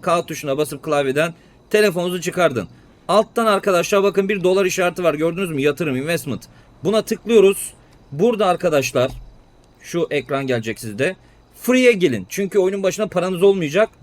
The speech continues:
Daytime free diyor ya. Buna tıklıyoruz. En aşağı iniyoruz arkadaşlar. Bakın. Burada yüz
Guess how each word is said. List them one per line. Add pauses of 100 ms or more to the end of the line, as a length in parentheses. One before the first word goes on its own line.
(100)
Daytime
free
diyor
ya. (300)
Buna
tıklıyoruz. (600)
En
aşağı
iniyoruz
arkadaşlar.
Bakın. (420)
Burada
yüz